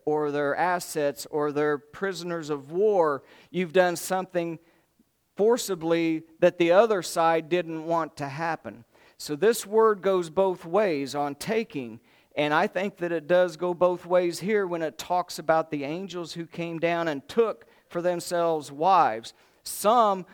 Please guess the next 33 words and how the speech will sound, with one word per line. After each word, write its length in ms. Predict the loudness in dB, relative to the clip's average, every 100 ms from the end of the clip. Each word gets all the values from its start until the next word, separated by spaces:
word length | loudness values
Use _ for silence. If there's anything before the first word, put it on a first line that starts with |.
| _
were 140 | -2
probably 720 | 0 4 4 4 -2 -2 -2 -4 _
smitten 720 | -12 -12 -8 -6 -6 -8 -10 -12 -4
by 180 | -2 -2
the 140 | -6
beauty 420 | -8 -10 -6 -4
of 100 | -4
these, 240 | -6 -8 -10
'cause 220 | -10 -8
angelic 580 | -8 -6 -4 -2 -4 -4
beings 460 | -4 -4 -8 -10
are 60 | -10
something 440 | -6 -6 -6 -6
else. 440 | -2 -2 -4 -12 -20 _ _ _ _ 2
But 160 | 2
some 580 | 2 2 4 4 2 0 -10 -6
probably 540 | 4 6 4 2 0
did 380 | 0 0 2 2
not 380 | 0 0 -2 -4
want 340 | -2 -2 -2 -8
to, 320 | -6 -6 -8 _ _ 2
but 180 | 2 6
this 280 | 4 2
word 380 | -2 4 4 2
says 380 | -2 -2 -2 -2
that 180 | -6 2
they 180 | 2 2
took 720 | -6 -4 4 4 4 -4 -20 _ _ _
for 320 | _ 2 4
themselves 680 | 4 0 0 0 4 4 0
who 280 | -4 -4 -4
they 640 | 0 4 6 6 4 -6 _ -14
chose. 640 | -6 -4 -4 -6 -14 -18